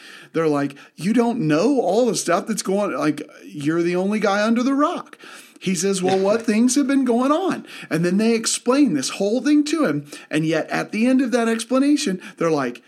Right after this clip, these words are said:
Speaker 1: "And he just not in the tomb. And we have no idea what's
Speaker 2: Yeah.
Speaker 1: going on."
Speaker 2: Yeah.
Speaker 1: So Jesus then gives this other chance, says,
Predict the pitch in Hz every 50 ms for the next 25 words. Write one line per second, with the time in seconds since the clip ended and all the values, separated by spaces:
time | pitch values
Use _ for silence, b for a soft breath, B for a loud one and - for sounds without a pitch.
0 | b b b - 147 151 151 147 143 175 160 - - _ - 147 147 156 156 165
1 | 196 220 269 285 302 311 - - 269 370 453 494 466 - - 220 226 B B B
2 | B - 165 175 185 196 196 190 196 180 165 185 185 175 165 156 151 151 160 170
3 | 185 247 349 370 339 349 - - - - 403 415 427 440 427 440 453 440 392 -
4 | 127 113 123 120 107 - B B B B B B B - - - 226 202 196 -
5 | 160 151 190 220 233 226 226 226 190 - 165 151 151 151 220 269 330 339 - -
6 | 120 277 277 - 175 185 185 180 170 175 233 247 247 - - - 240 277 320 330
7 | 339 302 220 - - 143 120 107 - - - - - - - 208 185 175 170